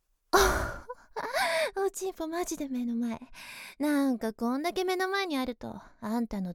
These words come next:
どまずおちんぽでもそれなりに立派に見えるね。<laughs> さ、このまましゃぶってやるから、上手に顔めがけて射精しなね。もし外したら、その敏感なケツ穴、ワセリンで犯し倒すからね。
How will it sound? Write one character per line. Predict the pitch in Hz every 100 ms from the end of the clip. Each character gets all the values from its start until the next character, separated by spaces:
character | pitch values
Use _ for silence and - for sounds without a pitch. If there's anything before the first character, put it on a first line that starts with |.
| -
ど | 226 170
ま | 196
ず | 202 240
お | 233
ち | 277
ん | 285
ぽ | 285
で | 233
も | 214 196
そ | - 254
れ | 311
な | 370
り | 370
に | 381
立 | 226 185
派 | - 254
に | 285
見 | 339
え | 415
る | 466
ね。 | 208 208 233 - - - - 659 - _ 719
<laughs> | 906 784 719 - - - _ _
さ、 | - 269 _ _ _ - 240
こ | 262
の | 226
ま | 220
ま | 220 226
し | 247
ゃ |
ぶ | 226
っ | 247
て | - 220
や | 202
る | 247
か | 254
ら、 | 233 208 - - - -
上 | 240 247 247 262
手 | 285
に | 262 220
顔 | 240 233
め | 247 254
が | 285
け | 294
て | 233
射 | - 226
精 | - 226
し | - 240
な | 233
ね。 | 311 - - _ _ _ _ _
も | 247 247
し | 269 233
外 | - 190 196
し | 196
た | -
ら、 | 196 165 - -
そ | 196
の | 180 180
敏 | 180 180 185
感 | 185 185
な | 185
ケ | 202 180
ツ | 190
穴、 | 180 185 - - - - -
ワ | 190
セ | 190 240
リ | 247
ン |
で | 240
犯 | 220 247 240
し |
倒 | 262 247
す | -
か | 180
ら | 170
ね。 | 208 269